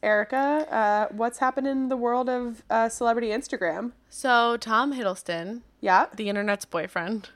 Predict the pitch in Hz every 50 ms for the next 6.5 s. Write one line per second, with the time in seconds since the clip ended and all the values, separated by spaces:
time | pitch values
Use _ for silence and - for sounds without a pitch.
0 | _ _ _ _ - 202 196 196 185 185 180 180 185 202 - - - 214 196 196
1 | 185 185 - - - 190 175 170 175 - - 190 180 180 - - - 185 180 190
2 | - 208 202 202 233 262 247 247 220 202 202 202 - 180 185 180 185 202 196 196
3 | 190 196 175 170 170 185 - - 202 190 190 190 - - - _ _ _ _ _
4 | _ _ _ _ _ _ _ _ _ _ _ _ _ _ _ - 247 226 214 214
5 | 202 185 - 208 214 208 - _ _ _ _ _ _ _ - - 226 196 196 190
6 | 175 175 175 180 185 190 214 220 -